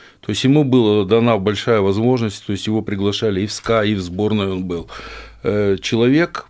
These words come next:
просто не развился. То есть ему не дано. Вот это его уровень. То, что он даёт. То есть, э, то, что он, э,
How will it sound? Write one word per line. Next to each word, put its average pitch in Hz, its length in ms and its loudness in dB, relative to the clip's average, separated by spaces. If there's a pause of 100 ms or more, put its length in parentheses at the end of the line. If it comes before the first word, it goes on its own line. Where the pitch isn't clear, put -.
просто 120 380 2
не 113 220 4
развился. 95 680 0 (460)
То 98 60 -4
есть 98 120 -4
ему 139 260 4
не 127 280 4
дано. 104 480 4
Вот 98 320 -2
это 151 180 2
его 117 380 4
уровень. 85 420 0 (880)
То, 120 160 0
что 101 220 -2
он 95 120 2
даёт. 87 380 -2
То 107 120 0
есть, 113 220 -4
э, 117 400 2
то, 143 100 0
что 139 220 0
он, 117 200 0
э, 110 760 2